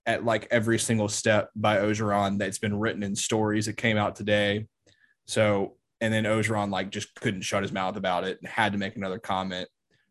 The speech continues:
basically saying that this team, you know, no race issues this year. That was last year. No issues this <laughs> year. Like, as if it ended, you know, it, which is just, who knows? He's just so out of touch with that. And I almost can't,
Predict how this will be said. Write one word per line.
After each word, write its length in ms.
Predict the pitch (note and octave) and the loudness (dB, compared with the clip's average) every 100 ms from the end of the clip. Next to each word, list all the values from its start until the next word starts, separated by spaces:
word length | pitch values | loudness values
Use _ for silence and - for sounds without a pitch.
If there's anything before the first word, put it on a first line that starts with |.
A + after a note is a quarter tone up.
| - | 0
basically 320 | A2+ G#2 G2+ | 0 2 -2
saying 360 | - G#2+ G2 F#2 | -2 0 0 -2
that 100 | - | -6
this 300 | G2+ F#2+ - | -8 -6 -6
team, 380 | - F#2+ F#2 - - | -4 -4 -6 -8 -8
you 80 | G2 | -6
know, 160 | F#2+ | -2
no 200 | G2+ A2 | 0 0
race 360 | G#2+ G2+ F#2 F#2+ | 0 -2 -4 -6
issues 280 | E2+ F2+ F2 | -6 -8 -8
this 280 | D#2+ - | -8 -6
year. 120 | C#2+ C#2+ | -8 -6
That 140 | C#2 | -6
was 140 | G2+ G#2 | -6 -6
last 340 | - - - | -8 -10 -10
year. 260 | - G#2+ - - | -12 -14 -12 -4
No 180 | A2 | -2
issues 260 | G#2 G#2 G2+ | -2 -4 -8
this 220 | - - | -4 -4
<laughs> 60 | - | -4
year. 160 | - - - - - - _ | -6 -2 -4 -4 -20 -20 _
Like, 180 | A2+ A2 | 4 4
as 200 | A#2+ A#2 | 4 4
if 160 | B2+ B2 | 2 2
it 80 | A#2 | 4
ended, 460 | A2+ G#2+ G2+ G#2+ | 4 2 -2 -4
you 140 | B2 A2 | -2 0
know, 360 | G2+ F#2+ G#2 - C#3 | 2 0 -2 0 6
it, 360 | C#3 D3+ D#3+ | 8 8 8
which 220 | F#3+ - | 8 8
is 100 | C#3+ | 6
just, 400 | A2+ C3 A2+ - _ _ _ _ _ _ _ _ _ - | 2 0 -2 -6 _ _ _ _ _ _ _ _ _ 2
who 140 | A#2+ | 2
knows? 340 | G2 F#2+ G2 - | 2 -2 -6 2
He's 220 | C3+ A2 | 2 2
just 160 | G#2 | 2
so 120 | A#2+ G#2 | 2 4
out 140 | G2+ | 4
of 60 | G2+ | 4
touch 240 | G#2 G2+ | 2 2
with 140 | G2+ | 0
that. 180 | G#2+ G#2 | 4 4
And 80 | G#2+ | 6
I 80 | A2+ | 6
almost 500 | C3 C3 A#2 G#2 - | 8 8 6 2 -2
can't, 280 | B2 A#2 | 0 0